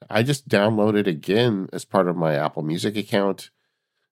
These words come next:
I mean, I've got all that stored music I saved, but I don't actually use it under Fire anymore because everything in there was in Apple Music plus so much more. And, um,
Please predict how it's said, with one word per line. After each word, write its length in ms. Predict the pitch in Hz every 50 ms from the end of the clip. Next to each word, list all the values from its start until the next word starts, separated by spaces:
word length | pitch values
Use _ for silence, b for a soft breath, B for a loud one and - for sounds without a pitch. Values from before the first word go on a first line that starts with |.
| _ -
I 40 | 95
mean, 140 | 98 98 95
I've 120 | 95 104
got 160 | - 110 113
all 120 | 123 127 117
that 200 | 113 98 92 -
stored 400 | - - - 117 107 101 90 95
music 340 | 101 107 107 113 104 -
I 100 | 87 82
saved, 460 | 82 - - - 123 139 143 113 - -
but 120 | 95 85
I 100 | 82 82
don't 360 | 85 - - 107 117 120 120 -
actually 680 | 98 95 92 - - - 98 95 92 80 76 - - -
use 260 | 87 90 90 90 107
it 100 | 107 101
under 200 | 92 90 87 80
Fire 400 | - - - - 85 78 87 78
anymore 340 | 73 69 71 73 65 65 71
because 400 | 95 92 - 98 87 85 - - b b b b b b _ -
everything 540 | 131 151 175 165 131 - 113 95 85 87
in 140 | 110 110 101
there 400 | 98 85 73 76 73 67 - - _ _ _ _ _ _ _ _ _ _ -
was 240 | - 95 92 90
in 80 | 104 90
Apple 260 | 90 82 82 - 98
Music 420 | 95 92 87 85 87 85 76 - -
plus 280 | - 110 107 101 -
so 240 | - - - 101 87
much 300 | 87 85 78 - - -
more. 460 | 101 107 120 123 - - - - _ _ _ _ _ _ _ _ _ _ _ _ _ _ _ -
And, 340 | 95 92 90 87 82 82 87
um, 440 | 85 78 76 73 73 69 67 67